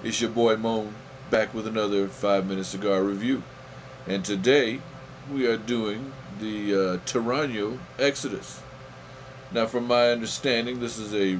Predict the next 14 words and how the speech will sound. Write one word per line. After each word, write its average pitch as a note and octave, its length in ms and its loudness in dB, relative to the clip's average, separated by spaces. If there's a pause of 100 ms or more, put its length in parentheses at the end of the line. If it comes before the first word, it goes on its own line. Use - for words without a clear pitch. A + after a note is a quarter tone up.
revamp. B2 500 0
Let A#2 80 -10
me G#2 60 -10
see G#2 100 -10
if G2+ 60 -2
I G2 80 2
can G2 80 -4
do G2 100 0
it F#2 160 -4
better F#2+ 160 2
this F2+ 240 -6
way. E2 140 -4 (440)
A F#2+ 120 0
revamp A#2 680 2